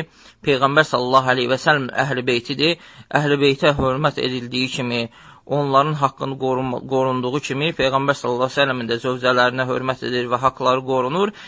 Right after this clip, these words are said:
Yalnız onlara sədəqə haram deyil. Necə ki, bunu İmam Nəvəvi rahimehullah Müslimin şərhində deyir.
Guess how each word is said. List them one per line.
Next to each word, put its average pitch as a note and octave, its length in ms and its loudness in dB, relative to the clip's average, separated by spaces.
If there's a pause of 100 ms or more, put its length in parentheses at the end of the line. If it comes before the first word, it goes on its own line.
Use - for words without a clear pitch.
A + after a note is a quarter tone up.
(320)
Yalnız F#3 800 6 (400)
onlara C#3+ 580 6 (160)
sədəqə C3+ 640 2
haram C3+ 320 6
deyil. G#2+ 240 0
Necə C#3+ 320 -2
ki, - 160 -8
bunu C3+ 320 -4
İmam B2+ 320 0
Nəvəvi B2+ 400 0
rahimehullah A#2+ 600 -2
Müslimin B2 340 -8
şərhində A2+ 400 0
deyir. - 240 -8